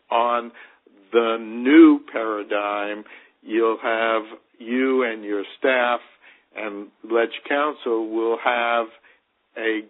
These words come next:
guide for designing new public policy that addresses the needs of people with disabilities.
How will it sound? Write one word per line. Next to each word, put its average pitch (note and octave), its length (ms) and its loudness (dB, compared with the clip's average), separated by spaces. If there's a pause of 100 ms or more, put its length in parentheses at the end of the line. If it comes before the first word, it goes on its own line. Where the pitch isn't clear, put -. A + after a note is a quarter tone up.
guide A#2+ 520 0 (240)
for G#2 480 -2 (340)
designing G#2+ 720 -4 (320)
new G#2+ 260 -6
public G2+ 480 -8
policy G2+ 680 -6 (500)
that G#2+ 220 0
addresses A2 760 0 (140)
the G#2 60 -6
needs G2+ 280 -2
of G2 100 -10
people - 320 -6
with G2+ 140 -4
disabilities. E3 640 0